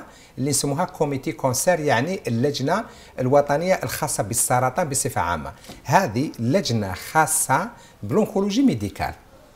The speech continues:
اي لونكوبيدياتري، فيها لي زونكولوج من جامع الوطن، يعني فيها من الشرق وفيها من الغرب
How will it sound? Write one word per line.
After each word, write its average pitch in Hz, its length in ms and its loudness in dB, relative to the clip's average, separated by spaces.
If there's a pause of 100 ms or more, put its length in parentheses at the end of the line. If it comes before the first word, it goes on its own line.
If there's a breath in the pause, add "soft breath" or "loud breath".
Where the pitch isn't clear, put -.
(320 soft breath)
اي 233 140 8
لونكوبيدياتري، 127 840 4 (200)
فيها 107 480 2
لي 92 140 -2
زونكولوج 101 600 0 (380 loud breath)
من 117 120 4
جامع 101 320 2
الوطن، 82 360 -4
يعني 80 220 -6
فيها 82 240 -4
من 80 80 -8
الشرق 170 360 2 (340 loud breath)
وفيها 98 320 -2
من 87 80 -4
الغرب 87 320 4